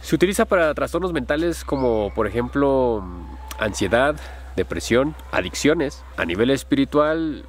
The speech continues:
pues, restablece y equilibra el campo energético, el campo espiritual, nuestro aura.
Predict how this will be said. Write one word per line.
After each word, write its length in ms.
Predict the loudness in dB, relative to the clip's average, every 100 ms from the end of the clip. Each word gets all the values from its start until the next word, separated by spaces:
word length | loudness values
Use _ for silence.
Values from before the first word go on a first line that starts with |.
| -6
pues, 500 | 0 0 -2 -8 -4
restablece 720 | 0 0 2 2 4 2 2
y 80 | 2
equilibra 380 | 2 0 2 2
el 80 | 2
campo 260 | 0 -2
energético, 500 | -2 -2 -2 -4 -2
el 60 | -2
campo 180 | 0 -4
espiritual, 460 | 0 0 2 0 -2
nuestro 380 | -8 -6 0 2
aura. 220 | 2